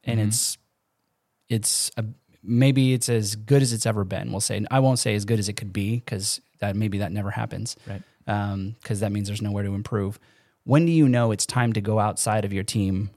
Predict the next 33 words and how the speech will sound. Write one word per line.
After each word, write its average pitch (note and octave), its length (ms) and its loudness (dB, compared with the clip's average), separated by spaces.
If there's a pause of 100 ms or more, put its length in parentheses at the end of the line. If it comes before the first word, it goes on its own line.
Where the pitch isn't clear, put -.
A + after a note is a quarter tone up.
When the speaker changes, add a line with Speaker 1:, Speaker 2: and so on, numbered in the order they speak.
Speaker 1:
for G2+ 480 0
some G#2 240 -2
kind G2+ 280 -2
of G#2 300 -4 (540)
influence, A#2 580 2
assistance, A2+ 1000 -2
support, - 580 -2
resource, G#2 460 -2
what - 140 -10
have G2 160 -8
you? G2 120 -8 (200)
Speaker 2:
As A2 80 0
soon C3+ 180 0
as B2+ 100 2
I A#2 60 0
feel A2+ 260 -2
routine G#2 600 -4 (560)
Speaker 1:
Hmm. G#2 140 0
Speaker 2:
or B2 140 0
as G#2+ 100 -2
soon B2+ 160 -2
as A#2 100 -4
I A2 60 -4
stop G#2+ 280 -6
feeling A2 280 -8
growth, A2 540 -8 (480)
person-, C#3+ 340 0 (240)
whether B2+ 220 2
it's A2 80 -6
professional A2+ 500 -4
or G#2+ 140 -2
personal A2 460 -8
growth, G#2+ 440 -14